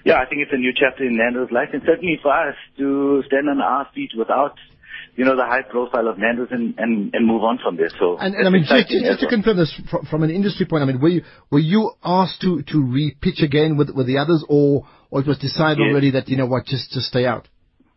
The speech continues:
Speaker 1: Nan-, no, Nando's, Nando's did extend the invitation to us to re-pitch. And, uh, we made a call to say perhaps it's time to move on and not re-pitch on the, on, on the business. Uh, I think we just felt that we've, you know, we've, we had the business for that long.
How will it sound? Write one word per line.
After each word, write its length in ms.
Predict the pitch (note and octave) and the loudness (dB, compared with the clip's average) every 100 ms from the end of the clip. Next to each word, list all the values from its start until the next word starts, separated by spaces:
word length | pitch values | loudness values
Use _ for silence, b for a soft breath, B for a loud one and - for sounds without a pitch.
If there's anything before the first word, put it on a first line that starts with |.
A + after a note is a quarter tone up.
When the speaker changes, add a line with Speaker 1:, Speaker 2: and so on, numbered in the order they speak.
| _ _ - | _ _ -8
Speaker 1:
Nan-, 240 | A2 C3+ B2 | -2 -2 0
no, 180 | C3 | 0
Nando's, 400 | B2 C3+ E3 E3 - - | 0 0 0 -4 -6 -4
Nando's 360 | B2+ D3 D3+ | -2 -2 -4
did 140 | C#3+ C#3+ | -2 -2
extend 340 | C3 - A#2 | -2 -4 -2
the 60 | G2+ | -2
invitation 480 | F#2+ F#2 F#2 - E2 | -2 -2 -2 -2 -4
to 120 | C#2 | -4
us 60 | D#2+ - | -4 -6
to 80 | E2 | -4
re-pitch. 400 | D#2+ - - - - _ b b b | -4 -2 -4 -6 -14 _ b b b
And, 380 | - A2 A2+ A2+ | -2 0 -2 -4
uh, 240 | A#2 A2+ A2+ | 0 0 0
we 120 | B2 | 0
made 160 | B2+ | 0
a 40 | A#2+ | -2
call 240 | - A#2+ | -2 -4
to 80 | A#2+ | -4
say 380 | A2 A#2 A2+ A2+ | -2 2 2 0
perhaps 220 | A2 G#2 - | -2 -4 -4
it's 100 | G#2 - | -8 -2
time 160 | F#2+ F#2 | -2 -2
to 180 | F#2+ E2+ | -6 -4
move 280 | E2 F#2+ F2+ | -4 -2 -2
on 140 | F#2+ | -2
and 140 | F#2 | -2
not 200 | F2+ G2 - | -2 -4 -4
re-pitch 380 | F#2+ - F2+ F2+ | -10 -6 -4 -4
on 120 | E2 | -4
the, 100 | D#2+ | -6
on, 220 | - F2 D2+ - | -6 -8 -10 -12
on 120 | F2 | -8
the 60 | E2+ | -4
business. 380 | E2 D2+ F2+ - - B B B B B | -2 -4 -8 -14 -18 B B B B B
Uh, 160 | D#2+ F2 | 0 0
I 20 | |
think 180 | A#2 G#2+ | -4 -4
we 140 | A#2+ | -4
just 160 | B2+ B2 | -4 -2
felt 220 | C3+ B2 | -2 -2
that 140 | B2+ A2+ | -4 -2
we've, 220 | B2+ B2 - | -2 -2 -2
you 100 | A#2+ | 0
know, 140 | A#2 | 0
we've, 160 | A2+ B2 | 0 -2
we 60 | B2 | 0
had 120 | B2+ | 0
the 80 | A#2+ | 0
business 280 | G2+ G2 F#2+ | -4 -6 -2
for 80 | G2 | 0
that 240 | F2+ F2 | 0 0
long. 320 | E2+ E2+ E2+ | -2 -2 -4